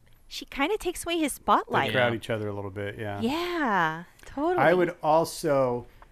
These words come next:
Speaker 2: just slightly reconfigure the track. So when it turns at the piano,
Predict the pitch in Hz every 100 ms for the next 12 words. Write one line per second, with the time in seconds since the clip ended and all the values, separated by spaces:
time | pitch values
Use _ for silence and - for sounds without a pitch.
0 | - - - - - - 175 175 - -
1 | 170 175 180 175 160 143 135 156 156 151
2 | - 143 135 123 120 - 131 123 117 -
3 | - 131 127 123 131 131 - - 156 160
4 | 170 156 156 147 - 135 127 135 147 156